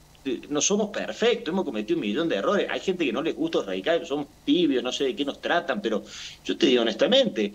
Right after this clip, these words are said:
hay una persona que nos maltrata permanentemente, que cierra su acto diciendo que el que no salta es radical. Tratamos de ganar las elecciones, no pudimos, ofrecimos una alternativa.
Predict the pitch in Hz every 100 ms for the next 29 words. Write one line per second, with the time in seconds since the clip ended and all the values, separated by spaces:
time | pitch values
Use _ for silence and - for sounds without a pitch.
0 | - - - - 170 247 - 139 - 165
1 | 139 117 107 113 110 135 131 107 110 107
2 | 110 110 104 101 95 87 92 104 101 -
3 | - 185 143 143 180 - 143 110 143 143
4 | 113 104 120 117 135 143 139 110 101 92
5 | 90 90 85 - 120 139 240 226 127 113
6 | 123 139 123 101 92 90 - 85 87 160
7 | 240 - 113 120 147 110 98 92 90 117
8 | - 226 220 175 165 113 104 98 101 101
9 | 107 95